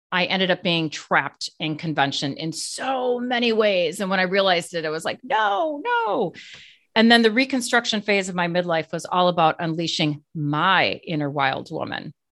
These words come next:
or letting her come out to play again. So I was wondering if you could tell our listeners a little bit about what the wild woman archetype is and how you explored this natural but buried part of women in your research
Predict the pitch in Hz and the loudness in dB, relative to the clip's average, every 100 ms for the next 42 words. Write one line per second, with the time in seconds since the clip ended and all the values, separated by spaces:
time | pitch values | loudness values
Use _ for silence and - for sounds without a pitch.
0 | - 151 143 175 175 175 165 160 - 160 | -2 0 0 2 2 2 -2 -6 -4 -2
1 | - - - 165 151 139 - 143 139 127 | -2 -6 -10 -4 -2 -2 -4 -6 -4 -4
2 | 131 - - 240 233 269 285 370 403 381 | -8 -4 4 6 6 4 4 0 -2 -2
3 | 269 254 240 220 196 196 190 185 175 - | -4 -4 -6 2 4 4 0 -2 -2 -2
4 | 175 170 - 165 180 214 220 196 175 151 | -4 -2 -4 -4 0 0 2 2 0 0
5 | 254 277 - 185 180 170 175 175 170 165 | 2 2 2 -2 -4 0 2 2 0 -4
6 | 160 160 156 - 135 143 _ 269 262 185 | -4 -4 -6 -8 -8 -8 _ 0 2 2
7 | 175 214 - - - - - 190 196 208 | 0 -2 -14 -20 -20 -20 -4 -2 4 4
8 | 214 202 - - 190 208 208 180 175 170 | 4 2 0 -6 0 2 2 2 2 0
9 | - - 180 180 208 269 - 208 170 170 | -6 -8 -4 0 2 2 -2 -2 0 0
10 | 233 247 190 185 185 208 269 247 185 - | -2 -2 0 0 2 4 4 4 0 -2
11 | 175 160 - 160 156 151 147 160 - 180 | -2 -2 -2 -6 -4 0 0 -2 -2 -2
12 | 170 165 147 - 147 160 - | -2 -4 -6 -2 -2 -2 -6